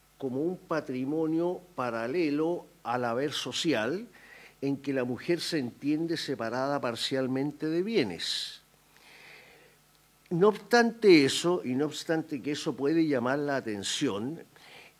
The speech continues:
se parece mucho esto al régimen de participación en los gananciales, no este que hay en Chile de modalidad crediticia, sino que al régimen de participación en los gananciales en que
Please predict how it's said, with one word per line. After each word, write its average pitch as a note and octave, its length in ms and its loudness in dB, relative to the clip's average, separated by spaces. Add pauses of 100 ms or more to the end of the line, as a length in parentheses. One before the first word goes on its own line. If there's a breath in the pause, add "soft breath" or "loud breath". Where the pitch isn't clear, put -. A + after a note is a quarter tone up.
se - 320 -2
parece C3+ 560 -4
mucho D3 500 -2
esto B2+ 580 -2 (140)
al C3+ 300 -6
régimen F#3 600 -4
de C#3+ 120 -4
participación B2 840 -6
en D#3 100 -4
los B2 100 -6
gananciales, B2 640 -6
no C#3 260 -6
este D#3+ 460 -8
que A#2+ 120 -8
hay C3 260 -4
en A2+ 180 -10
Chile C3 420 -2
de F#2+ 800 -6
modalidad G#2+ 500 -4
crediticia, C3+ 800 -4 (540 loud breath)
sino C#3+ 400 -4
que D#3+ 100 -4
al B2 140 -2
régimen D#3+ 500 -2
de C3+ 120 -2
participación A2+ 800 -6
en D3+ 80 0
los B2 120 -4
gananciales C3 760 -4
en A#2+ 140 -6
que A2+ 320 -8